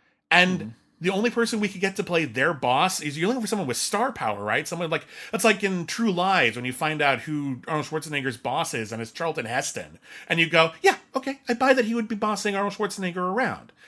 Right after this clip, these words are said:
Speaker 1: He's
Speaker 2: Hmm.
Speaker 1: only in it for, like, two scenes. But you buy it instantly because of the casting.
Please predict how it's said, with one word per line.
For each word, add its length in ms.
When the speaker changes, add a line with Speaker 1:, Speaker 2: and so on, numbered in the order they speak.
Speaker 1:
He's 100
Speaker 2:
Hmm. 40
Speaker 1:
only 140
in 60
it 60
for, 80
like, 120
two 120
scenes. 540
But 160
you 100
buy 280
it 180
instantly 480
because 260
of 80
the 60
casting. 460